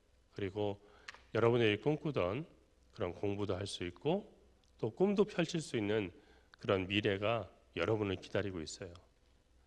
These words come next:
여러분을 기다리고 있는 그 미래를 위해서라도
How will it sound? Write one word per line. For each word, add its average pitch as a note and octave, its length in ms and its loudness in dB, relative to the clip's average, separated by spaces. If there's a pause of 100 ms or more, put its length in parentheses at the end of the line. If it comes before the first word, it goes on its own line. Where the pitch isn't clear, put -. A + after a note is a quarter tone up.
(580)
여러분을 C3 800 6
기다리고 C3 520 4
있는 G2 200 0
그 G#2 160 -2
미래를 A#2+ 520 6
위해서라도 G#2 800 -2